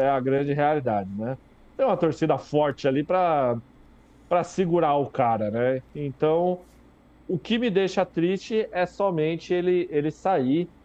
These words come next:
aí por conta de um, de um, uma, uma, uma pessoa que usa argumentos absurdos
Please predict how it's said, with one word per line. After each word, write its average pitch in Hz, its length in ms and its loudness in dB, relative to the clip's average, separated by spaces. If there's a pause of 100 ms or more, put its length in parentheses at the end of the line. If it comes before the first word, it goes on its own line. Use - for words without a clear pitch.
(280)
aí 131 360 2
por 139 280 -2
conta 139 400 0 (640)
de 117 180 -6
um, 127 420 -6
de 110 100 -6
um, 151 540 -8 (120)
uma, 151 240 0
uma, 147 320 -2
uma 151 300 -4
pessoa 165 460 0
que 185 360 -4
usa 160 600 0 (1040)
argumentos 165 800 0
absurdos 160 1040 0